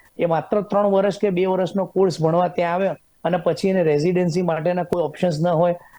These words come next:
રેસિડેન્સી મળી જાય તો એના હાઉસિંગ આપવા માટેના કોઈ ઓપ્શન્સ ન હોય. એટલે મને લાગે છે કે ત્યાં સુધી બે કે ત્રણ વર્ષ, આવનાર બે હજાર પચીસમાં કેનેડામાં ઇલેક્શન આવી રહ્યું છે,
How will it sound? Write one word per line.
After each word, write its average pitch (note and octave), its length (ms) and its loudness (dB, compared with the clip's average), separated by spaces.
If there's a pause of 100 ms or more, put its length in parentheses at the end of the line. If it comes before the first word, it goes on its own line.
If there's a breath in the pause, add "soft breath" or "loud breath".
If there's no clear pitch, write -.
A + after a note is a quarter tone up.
(120 loud breath)
રેસિડેન્સી F3+ 540 4
મળી F3 280 2
જાય F3+ 160 0
તો F3 140 -4
એના E3+ 180 -2
હાઉસિંગ D3+ 480 2
આપવા F3+ 260 0
માટેના F3 360 -2
કોઈ E3+ 200 0
ઓપ્શન્સ D#3 400 -2
ન E3+ 60 0
હોય. F3 220 2 (360 loud breath)
એટલે G3+ 120 2
મને E3+ 280 2
લાગે G#3+ 300 2
છે A3 160 2
કે G#3+ 120 0
ત્યાં G3+ 200 0
સુધી G3 260 -2
બે F#3 220 2
કે G#3+ 140 -2
ત્રણ G3+ 260 0
વર્ષ, F3 300 0
આવનાર D#3+ 340 0
બે F3 160 0
હજાર F#3 180 0
પચીસમાં F#3 600 -2
કેનેડામાં E3+ 460 0
ઇલેક્શન D#3+ 440 -2
આવી D3+ 160 0
રહ્યું E3+ 240 2
છે, G3+ 100 0